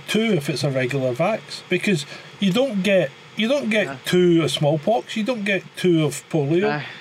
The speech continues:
Speaker 1: you don't get boosters for these. I mean, you get boosters for tetanus, but,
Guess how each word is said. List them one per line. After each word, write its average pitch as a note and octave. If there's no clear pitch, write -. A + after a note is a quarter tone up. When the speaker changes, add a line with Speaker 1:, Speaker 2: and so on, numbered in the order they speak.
Speaker 1:
you G#3
don't B3
get G3
boosters E3
for F3+
these. C#3
I A#3
mean, A3
you F#3
get A#3+
boosters G3
for D#3+
tetanus, F3
but, D3+